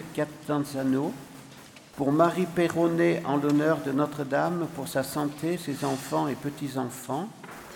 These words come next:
pour Romain Benetti et son épouse Annette, pour la famille Berthomé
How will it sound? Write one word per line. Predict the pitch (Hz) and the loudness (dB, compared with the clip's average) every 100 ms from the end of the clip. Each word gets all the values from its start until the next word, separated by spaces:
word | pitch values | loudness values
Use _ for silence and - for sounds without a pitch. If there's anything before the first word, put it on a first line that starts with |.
| - - - - - | -16 -18 -18 -18 -4
pour | - 143 | 2 6
Romain | 160 170 175 | 6 6 6
Benetti | 165 160 160 160 - - 165 | 6 4 2 2 -2 -4 0
et | 165 165 127 | 0 0 -2
son | - 147 | 2 2
épouse | 143 147 160 156 139 139 139 | 2 0 -4 -4 -4 -4 0
Annette, | 139 135 143 - - 190 220 - - - - - - - - - | 2 2 0 -4 -8 -6 -6 -8 -10 -12 -8 -8 -8 -8 -10 -6
pour | 143 | 2
la | 151 | 4
famille | 165 160 156 | 6 8 6
Berthomé | 156 170 165 - 175 165 165 165 170 175 | 6 2 0 2 4 4 2 2 2 0